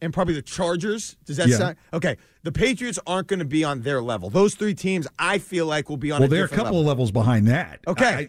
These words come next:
Speaker 2: they're, they're
Speaker 1: So
Speaker 2: really the beginning of the end
Speaker 1: Okay.
Speaker 2: in the A F C.
Speaker 1: So they're not gonna be on those teams' level. Wh-, and I'll even throw in there, I'll even throw in the Bengals. The Bengals are gonna be one of the top teams in the A F C. Patriots aren't on their level. So I've got the Bengals, the Chargers,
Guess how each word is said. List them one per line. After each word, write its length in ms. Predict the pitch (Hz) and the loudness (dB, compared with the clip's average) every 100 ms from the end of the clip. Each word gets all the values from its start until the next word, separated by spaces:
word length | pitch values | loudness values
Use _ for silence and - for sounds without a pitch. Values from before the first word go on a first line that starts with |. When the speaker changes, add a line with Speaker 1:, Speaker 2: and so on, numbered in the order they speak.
| _ | _
Speaker 2:
they're, 220 | 113 147 151 | -2 -2 -2
they're 240 | 117 165 | 0 0
Speaker 1:
So 40 | |
Speaker 2:
really 320 | 139 185 220 151 | 2 2 2 2
the 100 | 139 | 0
beginning 380 | 127 165 165 | 0 0 2
of 140 | 156 127 | 2 4
the 180 | 131 165 | 4 2
end 240 | - 67 | -2 -6
Speaker 1:
Okay. 280 | 196 220 240 | -4 2 4
Speaker 2:
in 40 | |
the 160 | 120 117 | 6 4
A 60 | 104 | 0
F 80 | |
C. 140 | - - | -6 -4
Speaker 1:
So 160 | 214 | -2
they're 100 | 202 | 0
not 240 | 214 240 240 | 2 0 0
gonna 140 | 240 | -2
be 120 | 208 | -2
on 140 | 208 185 | -2 0
those 260 | 190 190 | -2 -2
teams' 300 | - 180 156 | -4 -6 -4
level. 320 | 143 151 90 - _ _ 143 | -2 -2 -4 -14 _ _ -4
Wh-, 160 | 190 - | -4 0
and 200 | 214 180 | -2 -2
I'll 240 | 180 226 254 | -2 0 0
even 220 | 262 247 | -2 -6
throw 360 | - 214 226 208 | -4 2 2 2
in 160 | 220 | 0
there, 320 | 233 247 254 - _ - | -2 -2 -4 -10 _ -2
I'll 240 | 190 247 | 0 2
even 300 | 262 269 254 | 2 0 -2
throw 340 | - 233 233 220 | -2 2 4 4
in 140 | 214 | 4
the 80 | 190 | 4
Bengals. 580 | 196 208 156 - - - _ _ - | 4 2 -2 -8 -16 -20 _ _ -6
The 100 | 147 | -2
Bengals 560 | 147 226 247 240 175 | 0 0 2 0 0
are 60 | 175 | 0
gonna 200 | 190 185 | 0 0
be 160 | 170 | 0
one 160 | 175 170 | 0 0
of 80 | 156 | -2
the 80 | 147 | -4
top 340 | - 185 208 | -2 -2 -2
teams 260 | 220 214 190 | -4 -4 -2
in 80 | |
the 120 | 214 214 | 0 0
A 100 | 214 | -2
F 80 | |
C. 320 | - 220 214 208 _ | -4 -6 -6 -8 _
Patriots 460 | - 185 190 220 180 | 2 2 4 0 2
aren't 160 | 190 190 | 2 2
on 60 | |
their 100 | 185 | 2
level. 240 | 170 147 113 | 2 0 0
So 120 | 147 | -2
I've 120 | 143 | -2
got 120 | 160 | -4
the 80 | 156 | -6
Bengals, 520 | 120 175 233 254 226 | -4 -2 -2 -4 -6
the 80 | 196 | -6
Chargers, 640 | - 202 180 160 175 165 | -4 0 2 0 -2 -4